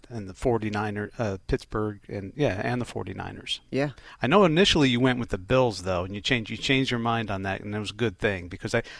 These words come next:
Speaker 1: I think that was the only game of the board where the point spread did not make a difference.
Speaker 2: Yeah.
Speaker 1: So every game on the board, if the underdog, uh, covered, they won the game outright. If the favorite won, the favorite covered. Every game except that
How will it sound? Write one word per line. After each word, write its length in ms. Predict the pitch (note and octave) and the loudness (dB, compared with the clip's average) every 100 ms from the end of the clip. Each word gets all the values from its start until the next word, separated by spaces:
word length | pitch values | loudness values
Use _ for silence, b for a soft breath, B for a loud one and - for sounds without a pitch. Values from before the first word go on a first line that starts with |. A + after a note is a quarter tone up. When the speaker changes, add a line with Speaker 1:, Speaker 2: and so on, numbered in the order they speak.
| - | -4
Speaker 1:
I 60 | - | 0
think 220 | G3+ G#3 | 2 4
that 160 | E3+ C#3+ | 4 4
was 100 | A2+ | 2
the 160 | A#2 - | -2 0
only 360 | C3+ E3 E3+ | 2 2 0
game 400 | C#3+ C#3 C3+ B2 | 0 2 2 2
of 120 | A2+ F#2+ | 0 -4
the 80 | |
board 680 | F#2+ F2+ A#2 G#2+ G2 F#2+ - - _ _ _ | -6 -2 0 2 0 -4 -10 -18 _ _ _
where 140 | G#2+ | -4
the 80 | G2+ | -4
point 360 | - - C3 C3 | -4 0 0 0
spread 360 | - B2 A2 | 0 0 0
did 180 | G2+ G2+ | -4 -8
not 320 | G#2+ A2 G#2+ - _ _ _ | -4 -2 -4 -10 _ _ _
make 260 | G#2+ G2+ - | -8 -6 -8
a 40 | |
difference. 640 | F#2 F#2 - - - - - _ _ _ _ _ - | -8 -8 -8 -14 -8 -8 -8 _ _ _ _ _ -6
Speaker 2:
Yeah. 200 | A#2 - - _ | -4 -6 -16 _
Speaker 1:
So 300 | - G2 F#2+ _ | -2 0 -2 _
every 320 | C#3+ D#3 E3 | 0 2 0
game 240 | D#3 D3+ C#3 | 2 2 4
on 100 | B2+ | 2
the 80 | A#2 | 2
board, 300 | A#2+ A2 G#2 | 4 4 2
if 100 | - | 0
the 140 | A2+ | 2
underdog, 640 | B2+ B2 A#2 A#2+ A#2 A2+ - - _ _ _ _ _ _ | 2 2 4 4 4 0 -10 -20 _ _ _ _ _ _
uh, 220 | A#2+ G#2+ - | -4 -4 -2
covered, 480 | - B2 B2+ B2 - | 4 4 4 -2 -4
they 160 | A#2+ A2 | -4 -2
won 200 | A2+ A2 | 0 -2
the 60 | |
game 200 | G#2+ G#2+ | -2 -2
outright. 500 | G#2 G#2 G#2 G#2 G#2 - | -2 -2 0 0 0 -4
If 100 | - | -6
the 100 | G#2 | -4
favorite 380 | - A2 G#2 | 2 2 2
won, 240 | A2+ G#2 G#2+ | -2 -2 -4
the 80 | G2 | -4
favorite 340 | G#2 F#2+ F2+ | -6 -6 -4
covered. 360 | - F#2+ - - | -2 -2 -2 -6
Every 220 | G#2+ A#2 | -6 -6
game 240 | A2 G#2+ | -6 -6
except 320 | G#2 - F#2+ - | -6 -6 -4 -4
that 160 | - | -6